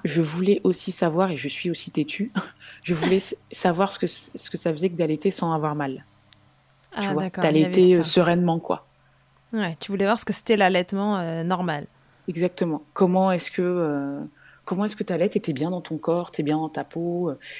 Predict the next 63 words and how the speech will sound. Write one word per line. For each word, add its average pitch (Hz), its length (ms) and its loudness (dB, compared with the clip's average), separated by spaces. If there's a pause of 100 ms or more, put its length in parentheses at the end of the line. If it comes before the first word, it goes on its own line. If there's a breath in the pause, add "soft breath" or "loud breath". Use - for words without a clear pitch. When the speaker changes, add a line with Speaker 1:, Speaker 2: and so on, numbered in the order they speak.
(140 loud breath)
Speaker 1:
et 160 40 0
je 156 100 2
savais 170 280 4
qu'il 202 140 -6
fallait 170 240 4
que 165 60 -6
je 151 100 0
dépasse 185 640 2
ce - 160 -2
moment 170 240 4
de 165 120 4
douleur. 151 460 0 (320)
<laughs> - 580 -6
Sauf 185 140 4
que - 100 -2
moi, 175 140 6
il 190 60 6
a 180 40 6
duré 160 200 6
un 160 100 6
mois 160 140 6
et 156 40 4
demi, 170 260 4 (440)
<laughs> - 280 -8
au 151 40 -4
lieu 147 80 -4
de 147 60 -6
trois 151 240 -2
jours. 165 240 -8 (720 loud breath)
Mais, 156 320 2
euh, 143 220 0
c'est - 100 -6
pour 165 140 -4
ça 214 100 2
que 208 60 -6
je - 60 -4
te 190 40 2
dis 175 140 0
pe-, - 180 -12
peut-être 185 380 -2
ou 185 40 -8
peut-être 175 380 -4
pas, 156 160 -6
je, 147 340 -6
je, 143 260 -4
je 156 100 -8
sais - 160 -8
pas. 143 120 -8
Mais 151 120 -4
c'est 156 140 -4
sûr - 180 0
que - 80 -12
ça 170 100 0
aurait 156 160 0
eu, 165 320 0 (380)
il - 160 -8 (160)
y 156 100 -4
aurait 151 100 -2
pu 156 160 -10
y 175 40 2
avoir 160 160 0
une 151 100 -2
incidence. - 520 -12